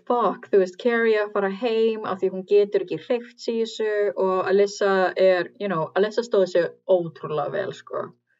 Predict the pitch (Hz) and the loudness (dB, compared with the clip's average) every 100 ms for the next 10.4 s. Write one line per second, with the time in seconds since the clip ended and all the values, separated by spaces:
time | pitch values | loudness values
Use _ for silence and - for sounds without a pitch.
0 | _ _ _ - 208 190 190 196 196 180 | _ _ _ -6 -2 0 2 2 2 0
1 | 156 190 226 220 - 202 190 180 175 - | 0 -2 -4 -4 0 2 4 4 2 -4
2 | - 196 214 202 196 185 180 180 175 165 | -10 -4 0 0 0 0 0 -2 -4 -6
3 | 196 190 175 180 170 - - 170 160 160 | -6 -4 -4 -4 -6 -8 -10 -8 -6 -8
4 | 156 151 151 - _ _ _ - 190 190 | -8 -6 -8 -10 _ _ _ -6 -6 -6
5 | - 175 170 170 165 160 160 160 156 - | -6 -6 -4 -4 -4 -4 -4 -4 -6 -6
6 | 170 165 165 160 165 160 175 156 156 156 | -4 -4 -4 -6 -6 -6 -4 -2 -2 -6
7 | - _ _ _ _ _ _ - 170 160 | -12 _ _ _ _ _ _ -10 -6 -4
8 | 147 - _ _ _ _ _ - 175 - | -6 -12 _ _ _ _ _ -8 -6 0
9 | 185 180 175 170 170 160 175 170 165 165 | 2 2 -2 0 0 -2 -6 -8 -6 -8
10 | 160 - 156 | -8 -6 -6